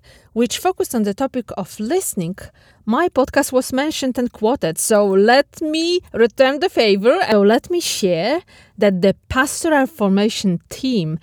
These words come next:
actually have their own podcast, and it is called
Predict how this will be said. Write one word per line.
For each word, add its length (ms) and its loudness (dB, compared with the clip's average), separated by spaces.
actually 560 -4
have 480 -6
their 180 2
own 340 2
podcast, 720 -10
and 320 0
it 140 -8
is 160 -8
called 320 -4